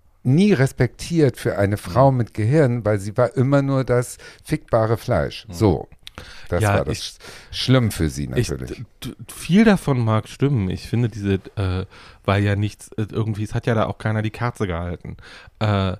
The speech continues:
Speaker 3: das heißt
Speaker 1: Ja, also sie wird dich jetzt nicht verklagen, weißt du, die ist schon tot.
Speaker 3: Nee, darum geht, mir geht's gar nicht darum, sondern mir geht's um die Perspektive auf diese Frau. Also jemand, der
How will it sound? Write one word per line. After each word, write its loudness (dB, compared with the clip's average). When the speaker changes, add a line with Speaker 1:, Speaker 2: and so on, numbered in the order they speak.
Speaker 3:
das -8
heißt 0
Speaker 1:
Ja, -2
also -2
sie -4
wird -2
dich -4
jetzt -4
nicht -4
verklagen, -4
weißt -4
du, -8
die -6
ist -10
schon -8
tot. -6
Speaker 3:
Nee, 4
darum 2
geht, -2
mir 2
geht's -2
gar 0
nicht -2
darum, 0
sondern 2
mir 0
geht's -4
um -2
die -2
Perspektive -2
auf -2
diese -12
Frau. -12
Also 0
jemand, 2
der -2